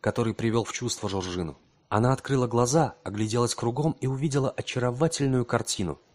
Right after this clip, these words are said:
Альмир превратил мрачные и закоптелые комнаты, в которых провёл лучшие годы своей жизни над изучением таинственных явлений природы, в великолепный будуар,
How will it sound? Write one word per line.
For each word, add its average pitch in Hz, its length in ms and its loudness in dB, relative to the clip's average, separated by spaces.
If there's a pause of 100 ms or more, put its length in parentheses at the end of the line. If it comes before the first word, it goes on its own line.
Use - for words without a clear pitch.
Альмир 117 420 4
превратил 120 520 0
мрачные 135 500 2
и 117 120 -2
закоптелые 123 580 0
комнаты, 110 540 0
в - 80 -16
которых - 400 -4
провёл 113 440 0
лучшие 160 460 4
годы 127 300 4
своей 110 320 0
жизни 113 400 2
над 110 160 0
изучением 110 520 0
таинственных 110 680 0
явлений 107 340 0
природы, 127 480 0 (160)
в 95 60 -12
великолепный 117 720 2
будуар, 117 520 4